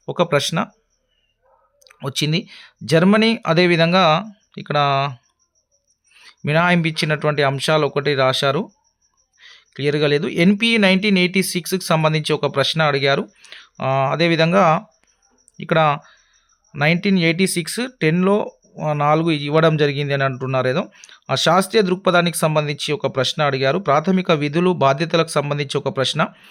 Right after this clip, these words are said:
ఆ, సామాజిక, సాంఘిక శాస్త్రాల అంశాలకు, మెథడ్‌లకు సంబంధించి ఒక వన్ బీట్ అయితే రావడం జరిగిందని అయితే చెప్తున్నారు. So, ఇక్కడ నెక్స్ట్ చూసుకున్నట్లయితే మిత్రమా,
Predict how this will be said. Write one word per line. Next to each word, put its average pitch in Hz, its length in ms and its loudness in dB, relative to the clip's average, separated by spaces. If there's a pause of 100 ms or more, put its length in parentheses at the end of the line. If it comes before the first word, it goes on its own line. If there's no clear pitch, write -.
(360)
ఆ, 139 260 0
సామాజిక, 202 880 2
సాంఘిక 190 520 2
శాస్త్రాల 165 500 2
అంశాలకు, 151 600 0
మెథడ్‌లకు 160 480 -2
సంబంధించి 143 400 -4
ఒక 139 100 -6
వన్ 131 240 0
బీట్ 139 200 -4
అయితే 131 380 -2 (400)
రావడం 139 380 2
జరిగిందని 120 540 -2
అయితే 247 340 0 (480)
చెప్తున్నారు. 196 520 -6 (480)
So, - 60 -4
ఇక్కడ 214 160 0
నెక్స్ట్ 196 360 -2
చూసుకున్నట్లయితే 180 600 0
మిత్రమా, 151 520 -2